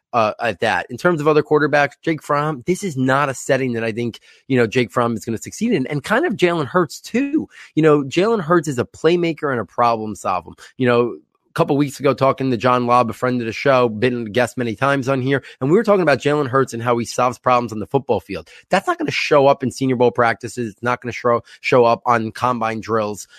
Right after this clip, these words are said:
but he just finds ways to solve problems on the football field, and that's what still intrigues me as him as maybe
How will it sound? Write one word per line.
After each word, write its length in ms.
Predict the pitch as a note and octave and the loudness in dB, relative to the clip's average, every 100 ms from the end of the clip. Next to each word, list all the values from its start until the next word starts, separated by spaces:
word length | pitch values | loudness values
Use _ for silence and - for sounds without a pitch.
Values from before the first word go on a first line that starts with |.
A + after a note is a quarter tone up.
| - - | -12 -2
but 140 | C#3 | 0
he 240 | - - | 0 -4
just 320 | D#3+ F3+ - - - | 0 0 0 -20 -10
finds 380 | - C#3 D3 G#2+ | 0 0 0 -2
ways 300 | G#2 C3 A#2+ | 0 0 0
to 60 | A2+ | -6
solve 280 | - A#2+ | -2 -2
problems 260 | - A#2 A2+ | 0 -4 -4
on 80 | G#2+ | -10
the 60 | |
football 340 | F#2+ C3+ - G#2+ | -4 -4 -2 -6
field, 200 | G2+ G2 | -4 -6
and 100 | G#2+ | -4
that's 160 | A2+ | -2
what 160 | B2 G#2+ | -2 -4
still 160 | - A#2+ | -2 -2
intrigues 360 | A2 C3 A2 | -2 -2 -2
me 120 | A2+ | -2
as 100 | A2 | -2
him 220 | - A#2+ A2+ | -2 -2 -2
as 100 | F#2+ | 0
maybe 400 | A#2 A2 A#2 | 0 0 -4